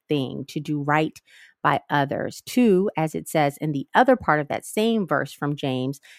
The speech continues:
confess their sins to one another, to be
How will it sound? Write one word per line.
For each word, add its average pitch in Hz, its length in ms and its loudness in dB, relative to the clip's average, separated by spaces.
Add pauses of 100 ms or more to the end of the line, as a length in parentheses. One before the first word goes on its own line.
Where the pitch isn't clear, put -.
(140)
confess 160 440 0
their 156 200 -4
sins 175 760 2 (120)
to - 160 -4
one 139 240 -2
another, 127 500 -4
to - 140 -6
be 160 160 -6